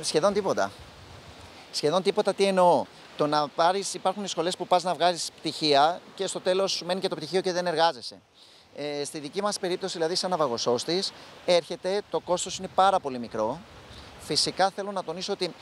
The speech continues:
για να γίνεις ναυαγοσώστης πρέπει να έχεις και άδεια χειριστή ή ταχυπλόου.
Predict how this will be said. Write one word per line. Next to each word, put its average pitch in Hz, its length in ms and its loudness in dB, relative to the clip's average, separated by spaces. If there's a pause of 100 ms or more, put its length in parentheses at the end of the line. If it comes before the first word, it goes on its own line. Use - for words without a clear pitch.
(200)
για 139 220 0
να 143 60 2
γίνεις 170 200 -2
ναυαγοσώστης 165 480 0
πρέπει 185 180 -2
να 180 80 0
έχεις - 160 -2
και 160 120 0
άδεια 160 180 2
χειριστή 160 320 -8
ή 175 80 -4
ταχυπλόου. 147 520 2